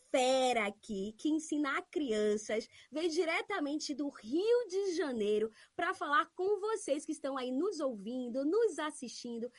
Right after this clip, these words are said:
falar sobre como humanizar o ensino, como é essa relação entre o professor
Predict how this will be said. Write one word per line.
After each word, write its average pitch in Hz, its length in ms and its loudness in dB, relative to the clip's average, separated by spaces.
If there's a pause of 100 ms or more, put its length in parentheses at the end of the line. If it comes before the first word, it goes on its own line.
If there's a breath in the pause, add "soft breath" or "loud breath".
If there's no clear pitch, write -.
(160 loud breath)
falar 381 440 0 (200 soft breath)
sobre 403 440 -2 (160)
como 508 640 4 (120)
humanizar 339 680 0
o 339 60 -2
ensino, 262 580 -4 (200)
como 605 160 -10
é 571 60 0
essa 508 180 -2
relação 330 600 -2
entre 277 220 -4
o 269 60 -6
professor 330 840 -2